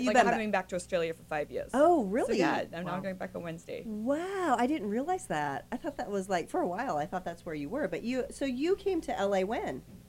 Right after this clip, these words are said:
Speaker 2: Um,
Speaker 1: You've
Speaker 2: in
Speaker 1: been here for how long?
Speaker 2: I've been, I came to L A in twenty, the end of twenty twelve. No, twenty eleven,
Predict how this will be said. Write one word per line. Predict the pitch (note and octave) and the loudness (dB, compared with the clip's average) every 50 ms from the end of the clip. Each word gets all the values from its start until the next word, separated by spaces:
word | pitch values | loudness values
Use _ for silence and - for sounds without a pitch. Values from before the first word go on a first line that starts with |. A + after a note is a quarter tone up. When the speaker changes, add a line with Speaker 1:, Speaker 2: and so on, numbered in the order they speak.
| - | -6
Speaker 2:
Um, | A3+ G#3+ G#3 G3+ G3 G3 F#3+ F#3+ G3 G3 G3 G3 G3 G3 - - | -4 -2 -2 -2 -2 -4 -6 -6 -8 -6 -6 -6 -8 -8 -8 -6
Speaker 1:
You've | A3 A#3 | -2 2
Speaker 2:
in | |
Speaker 1:
been | C4 C#4 D4+ | 4 4 4
here | E4 D4 C#4+ | 2 0 -4
for | - C#4 | -4 -6
how | C4+ C4+ B3+ | -6 -6 -6
long? | C4 D#4+ F#4 B3 - - - | -6 -6 -8 -10 -10 -10 -8
Speaker 2:
I've | G#3 G3 | -8 -6
been, | G#3+ F#3+ | -6 -8
I | G3 | -6
came | - A#3+ A3+ | -6 -6 -4
to | G#3 A#3 | -4 -4
L | - G3+ G3 | -2 0 0
A | G3 F#3+ F#3+ F#3+ F#3+ | 0 0 0 -2 -4
in | F#3+ - - E3 E3+ E3+ E3 E3 E3 E3+ E3 - | -6 -8 -8 -12 -12 -10 -12 -12 -14 -16 -18 -18
twenty, | - - F#3+ F3+ F3 E3+ - - - - - - - - | -16 -12 -10 -10 -10 -12 -16 -20 -20 -20 -20 -20 -16 -10
the | F3+ | -10
end | F3 F#3 F#3 | -10 -8 -10
of | F3+ | -12
twenty | - G3 F3+ E3 E3 | -12 -10 -10 -10 -10
twelve. | - - - - - - - - - - - - - - - - | -10 -6 -6 -6 -6 -6 -10 -14 -16 -20 -20 -20 -20 -20 -14 -6
No, | - G#3 F#3+ | -4 -4 -4
twenty | - - A3 G3+ | -2 -4 -4 -4
eleven, | F#3 F#3 F#3 F3+ - F3 | -2 -2 -2 -2 -2 -2